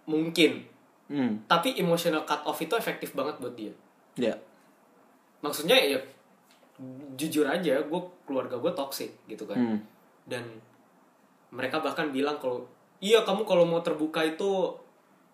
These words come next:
Speaker 1: eh, ke keluarga aja, jangan ke orang lain, jangan
Speaker 2: Hmm.
Speaker 1: ke teman-temanmu. Teman-temanmu tuh bi-, cuma bisa ngakimin kamu dan ngetawain kamu," katanya gitu.
Speaker 2: Hmm.
Speaker 1: Bullshit. Menurut gua,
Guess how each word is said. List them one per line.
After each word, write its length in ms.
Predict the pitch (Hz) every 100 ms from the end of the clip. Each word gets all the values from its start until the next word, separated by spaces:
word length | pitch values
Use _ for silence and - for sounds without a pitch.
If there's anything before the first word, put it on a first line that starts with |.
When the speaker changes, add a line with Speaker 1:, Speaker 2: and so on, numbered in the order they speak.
| _
Speaker 1:
eh, 280 | 147 147 143
ke 120 | 139 156
keluarga 580 | 156 147 143 139 139 143
aja, 160 | 151
jangan 360 | 151 127 123 127
ke 100 | 131 127 127 127
orang 240 | 123 123
lain, 160 | 127 127
jangan 160 | 127 127
Speaker 2:
Hmm. 140 | 107
Speaker 1:
ke 40 | -
teman-temanmu. 600 | 127 127 120 127 135 127 - - _ -
Teman-temanmu 540 | 160 170 190 214 233 247
tuh 160 | 247
bi-, 240 | 196 185 -
cuma 180 | - 190
bisa 200 | 180 -
ngakimin 600 | 202 196 196 - 190 190
kamu 260 | 190 196 190
dan 140 | 175 175 165
ngetawain 480 | 165 170 165 165 165 160
kamu," 340 | 160 156 139
katanya 220 | 120 117
gitu. 140 | 110 - -
Speaker 2:
Hmm. 240 | 123 113 104
Speaker 1:
Bullshit. 480 | - 359 - - - - _ _ -
Menurut 280 | 190 214 190
gua, 200 | 165